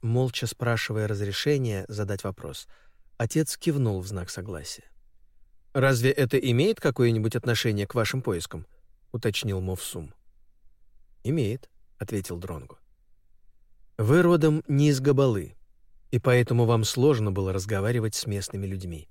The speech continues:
и со старейшинами». Бахрам еще раз переглянулся с сыном, понимая, что эксперт прав. Последняя фраза убедила его больше любых восторженных слов его знакомых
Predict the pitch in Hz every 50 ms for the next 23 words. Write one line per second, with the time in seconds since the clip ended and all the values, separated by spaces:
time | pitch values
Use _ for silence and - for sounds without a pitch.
0 | - - - - - - _ _ _ _ - _ - 156 - 190 160 - - 143
1 | 104 92 87 85 - - 87 82 80 - - - - - - _ - _ _ _
2 | _ - - - 127 117 120 - - 135 135 127 123 127 - - - 139 139 143
3 | 131 - - - 127 117 110 104 98 - - - - 120 113 113 104 110 110 104
4 | 107 107 101 - - 107 95 - - - 160 156 139 120 - - - - - -
5 | - - _ - 190 185 156 123 110 107 113 131 139 - - - 123 113 104 -
6 | - - 104 90 90 - _ 101 82 71 - - - _ _ _ _ _ _ _
7 | - - - - - _ _ - - _ _ _ - 123 113 - - 123 127 120
8 | 113 120 117 101 - 123 139 151 151 120 101 92 92 - - - 156 156 165 165
9 | 151 190 175 165 160 156 147 139 143 139 139 - - 147 139 160 160 139 123 -
10 | - 107 107 110 107 113 98 - 110 107 - - - 117 104 101 98 98 101 101
11 | - - 110 101 90 - 107 92 98 98 95 101 95 - - 165 156 131 101 -